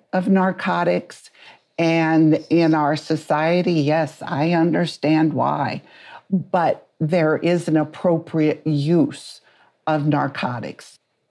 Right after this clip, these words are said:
So every book, and I've got a whole bunch more, but every one that I've written, I have thought I saw a need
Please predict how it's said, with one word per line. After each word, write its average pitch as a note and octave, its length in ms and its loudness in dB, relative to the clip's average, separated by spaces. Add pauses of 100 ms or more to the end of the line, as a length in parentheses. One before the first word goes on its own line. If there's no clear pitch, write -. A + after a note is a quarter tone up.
(180)
So G#3 260 0
every A#3+ 400 2
book, F#3+ 640 0
and E3 160 4
I've D#3 280 0
got D3+ 160 -2
a D#3 80 0
whole E3+ 200 0
bunch F3 320 -4
more, C3+ 240 2
but B2 380 -2
every G3+ 500 2
one F#3 420 2
that D#3+ 140 0
I've D3 320 -2
written, C#3+ 500 0 (480)
I F3 180 0
have F3 320 0 (200)
thought F#3+ 420 2
I E3+ 200 -2
saw E3+ 600 -2
a D#3 120 2
need D3 840 2